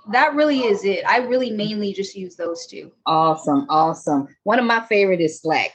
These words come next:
Speaker 2: I don't know what
Speaker 1: Oh,
Speaker 2: we would
Speaker 1: yeah.
Speaker 2: I don't know
Speaker 1: Yeah.
Speaker 2: what we would do without Slack, man. I, I, I mean, that is like the motherboard right there. That, it's a communication app, you guys. I, I love Slack. I don't know what I would do without it.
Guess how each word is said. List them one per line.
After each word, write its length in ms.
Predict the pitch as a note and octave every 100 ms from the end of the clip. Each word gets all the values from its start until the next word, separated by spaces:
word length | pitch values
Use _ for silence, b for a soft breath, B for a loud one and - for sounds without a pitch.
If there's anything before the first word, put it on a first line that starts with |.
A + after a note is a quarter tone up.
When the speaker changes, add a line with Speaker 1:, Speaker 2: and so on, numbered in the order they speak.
| -
Speaker 2:
I 80 | F3+
don't 160 | F#3 F#3+
know 160 | F#3 F3
what 500 | E3 D#3+ D#3 E3 A3
Speaker 1:
Oh, 120 | G4 G#4 F#4+
Speaker 2:
we 100 | G#4
would 60 |
Speaker 1:
yeah. 260 | G4+ D4 - - - _ _
Speaker 2:
I 100 | C4
don't 180 | C#4 D#4
know 100 | B3
Speaker 1:
Yeah. 60 | A#3
Speaker 2:
what 180 | B3 A#3
we 100 | A#3
would 160 | A3+
do 160 | G#3+ A3+
without 300 | G#3 F#3+ F3
Slack, 380 | - F#3 E3 D#3
man. 380 | E3+ D#3+ D#3+ D#3+
I, 100 | F3 F3+ F3+
I, 140 | F3+ F3+ F3+
I 40 | F3+
mean, 500 | F#3+ F3+ F3 E3+ E3+
that 200 | G3+ G#3+
is 140 | G3
like 220 | G3 F3 E3+
the 80 |
motherboard 920 | E3 E3 E3+ E3 D#3 D#3 D3 C#3 C3
right 180 | D3 C#3+ C#3+
there. 160 | D3+ C#3+
That, 160 | E3 E3 b b
it's 140 | F3+ F3+
a 60 |
communication 760 | F#3+ F#3 G#3 G3+ F#3+ G3+ G3 F#3+
app, 320 | F#3 F#3 F#3
you 60 | F3+
guys. 440 | F3+ F3 E3+ E3+ -
I, 220 | E3+ E3+ -
I 100 | F3 F#3
love 280 | F3+ F3
Slack. 280 | E3 E3 D3+ E3
I 60 | F3+
don't 120 | F3
know 40 |
what 120 | D#3 D3
I 80 |
would 80 | C3+
do 60 | G2
without 120 | G2+
it. 420 | - - _ _